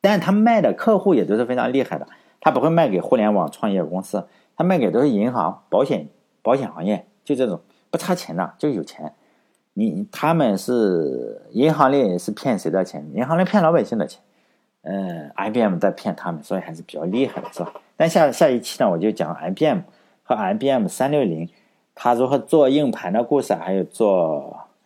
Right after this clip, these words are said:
三六零这个系统，现在仍然在用啊。很多人觉得，哎，包括我仍然是觉得，哎，是不是这个大机已经没有用了？M B M三六零，实际上它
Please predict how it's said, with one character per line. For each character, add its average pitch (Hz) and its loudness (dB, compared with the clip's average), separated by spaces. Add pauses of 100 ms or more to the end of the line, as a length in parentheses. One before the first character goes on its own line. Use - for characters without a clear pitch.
(340)
三 127 0
六 131 2
零 90 0
这 107 -2
个 113 0
系 113 -4
统， - -18
现 113 -2
在 107 2
仍 95 0
然 107 0
在 92 0
用 87 -4
啊。 76 -6
很 78 -10
多 92 -2
人 101 -2
觉 87 -4
得， 90 0
哎， 101 -4
包 156 4
括 185 6
我 87 0
仍 104 -2
然 107 2
是 101 -2
觉 71 -6
得， 85 -2 (340)
哎， - -14 (240)
是 - -6
不 135 -2
是 113 -6
这 123 0
个 - -8
大 - -2
机 - -2
已 117 2
经 117 -4
没 120 0
有 156 4
用 104 0
了 82 -2
？M 98 -4
B 107 2
M 92 -2
三 92 -6
六 95 -2
零， 85 -4
实 - -10
际 113 0
上 123 0
它 107 -2